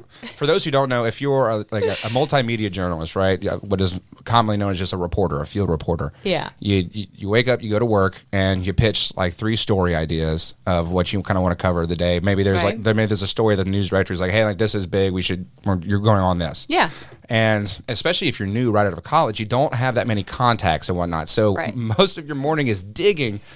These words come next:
Speaker 1: looking for people just to say yes to an interview. And I feel like with the current state of how distrust of the media there is, that became a, a very challenging
Speaker 2: Oh, yeah.
Speaker 1: thing to do.
Speaker 2: For
Speaker 1: So,
Speaker 2: sure.
Speaker 1: um,
Speaker 2: But,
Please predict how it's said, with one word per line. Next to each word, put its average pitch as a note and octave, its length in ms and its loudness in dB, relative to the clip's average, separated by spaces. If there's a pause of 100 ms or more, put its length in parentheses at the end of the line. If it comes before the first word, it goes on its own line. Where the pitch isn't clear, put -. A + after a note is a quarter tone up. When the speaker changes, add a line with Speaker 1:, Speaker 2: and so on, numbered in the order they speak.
(180)
Speaker 1:
looking D3 400 2
for C3 160 0
people C3 320 -2
just A#2 220 0
to A2+ 100 -2
say A2+ 160 0
yes G#2+ 300 2
to G#2 140 -2
an F#2+ 40 0
interview. F#2 400 2 (560)
And G#2 220 2
I G2+ 40 0
feel A#2+ 120 0
like G#2+ 120 2
with G#2+ 100 0
the F#2 80 -2
current G#2+ 300 0
state G#2 320 2
of D#2+ 80 -2
how F#2+ 240 2 (200)
distrust G#2+ 540 0
of F#2 160 -6
the F2+ 60 -4
media A#2 260 2
there F#2+ 160 2
is, F#2 240 0 (280)
that A#2 180 4
became G2+ 500 -2 (320)
a, A#2 160 0 (180)
a G#2 140 -6
very G#2 220 2
challenging F#2 440 0
Speaker 2:
Oh, D#4+ 140 2
yeah. G#3 400 -2
Speaker 1:
thing G#2 300 -4
to F#2 80 -6
do. F#2+ 340 2 (400)
Speaker 2:
For - 80 -12
Speaker 1:
So, D#3 160 2
Speaker 2:
sure. F#3 380 0 (640)
Speaker 1:
um, F#2 480 2
Speaker 2:
But, G3 220 -4